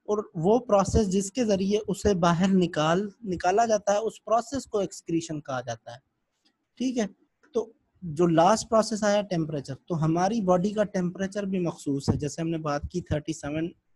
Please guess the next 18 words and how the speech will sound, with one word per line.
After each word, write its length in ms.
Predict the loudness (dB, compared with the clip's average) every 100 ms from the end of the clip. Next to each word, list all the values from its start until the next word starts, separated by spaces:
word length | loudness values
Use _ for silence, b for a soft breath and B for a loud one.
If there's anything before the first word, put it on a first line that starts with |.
| -8
डिग्री 340 | -4 -2 -2
सेंटीग्रेड 540 | -2 -4 -4 -4 -6 -6
या 300 | -4 -2 -2
फिर 240 | -4 -6 -6 b b _
Fahrenheit 560 | 2 4 2 0 -4 -4
में 100 | -4
आ 100 | -2
जाए 200 | -4 -6
तो 100 | -6
नाइंटी 440 | -6 -6 -6 -8 -6
एट 180 | -8 -8 -10
पॉइंट 200 | -10 -8
सिक्स 360 | -10 -10 -16 -6
डिग्री 240 | -4 -4
Fahrenheit 540 | -6 -6 -6 -10 -14 _
जो 60 | -12
होता 240 | -8 -8
है, 120 | -8